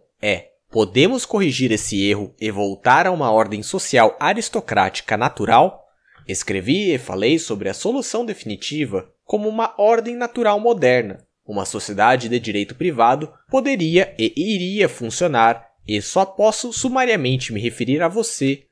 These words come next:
aqui para essas obras. Em vez disso, quero apenas tocar brevemente aqui no final em questão de estratégia política,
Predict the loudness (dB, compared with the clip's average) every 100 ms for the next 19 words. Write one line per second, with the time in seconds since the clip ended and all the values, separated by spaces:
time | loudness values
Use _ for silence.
0 | -6 -4 -4 -8 -4 -2 -2 -2 -2 2
1 | 2 0 -6 -10 -14 _ _ _ -10 -6
2 | -4 -4 -2 -2 -2 -2 -10 _ _ _
3 | -2 0 0 0 0 -2 -6 -2 2 4
4 | 4 0 0 -4 -4 -4 -8 -6 -4 -4
5 | -4 _ -4 -4 -2 -4 -2 -4 -6 -8
6 | -2 -2 0 -2 -2 -6 -4 -4 -2 -2
7 | -4 -4 -2 0 -2 -6 -14